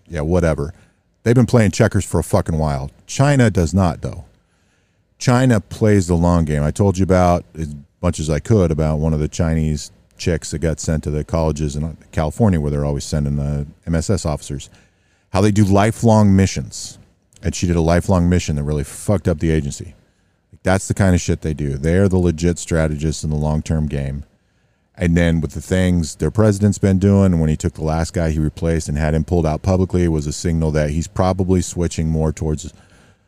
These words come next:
a more authoritarian regime. He's probably switching it or working to switching it more to a one-man show, even with the other governments, kinda like the whole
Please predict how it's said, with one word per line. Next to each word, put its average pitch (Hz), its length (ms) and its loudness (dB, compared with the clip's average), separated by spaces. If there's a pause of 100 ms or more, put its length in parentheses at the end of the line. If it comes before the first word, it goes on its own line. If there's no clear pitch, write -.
(120)
a 80 80 -6
more 95 260 6
authoritarian 85 720 2
regime. 69 300 -4
He's 69 100 -6
probably 92 300 2
switching 104 480 2
it 90 240 0
or 78 160 -2
working 90 340 2
to 82 80 2
switching 85 380 -2
it 82 60 0
more 80 240 0
to 80 120 -2
a - 20 0
one-man 78 840 0
show, 69 520 -6 (640)
even 85 420 0
with 82 140 2
the 85 100 0
other 78 140 2
governments, 73 420 -4
kinda 78 220 -4
like 73 300 -4
the 73 100 -6
whole 69 520 -4